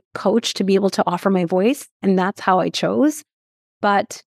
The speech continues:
it's not always easy. Even on this side, there are many, many moments of hard,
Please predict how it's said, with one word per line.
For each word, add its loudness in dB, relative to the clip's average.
it's 0
not 2
always 0
easy. -2
Even 2
on 0
this -2
side, 0
there 2
are 2
many, 4
many 2
moments 0
of -4
hard, 2